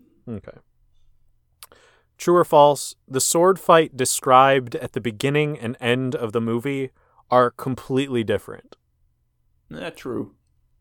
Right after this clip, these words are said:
Speaker 1: Okay. You've unlocked Itchy Ethan's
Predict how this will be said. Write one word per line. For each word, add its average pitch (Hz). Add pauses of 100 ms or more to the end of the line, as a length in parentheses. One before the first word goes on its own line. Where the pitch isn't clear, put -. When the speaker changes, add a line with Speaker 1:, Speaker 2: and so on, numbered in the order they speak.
(840)
Speaker 1:
Okay. 170 (1500)
You've 120
unlocked 131 (1000)
Itchy 143
Ethan's 127